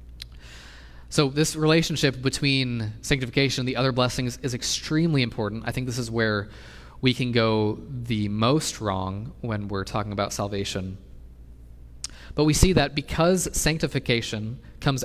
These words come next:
after justification, our good works in no way cause or change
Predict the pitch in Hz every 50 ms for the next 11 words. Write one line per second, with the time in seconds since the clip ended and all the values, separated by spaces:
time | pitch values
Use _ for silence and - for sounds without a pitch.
0 | - - 127 139 160 160 - - 143 127 123 123 120 - - 120 113 110 - 110
1 | 98 95 - - 101 95 101 113 131 - - - - - - - - - 139 143
2 | 139 131 131 127 139 160 196 185 151 135 123 117 120 - - - - - - -
3 | - 139 139 135 131 131 131 135 151 170 185 180 156 135 120 110 107 104 104 107
4 | 110 - - - - - 131 135 139 139 147 151 135 127 - 120 117 113 - -
5 | - 131 127 120 117 113 110 107 107 107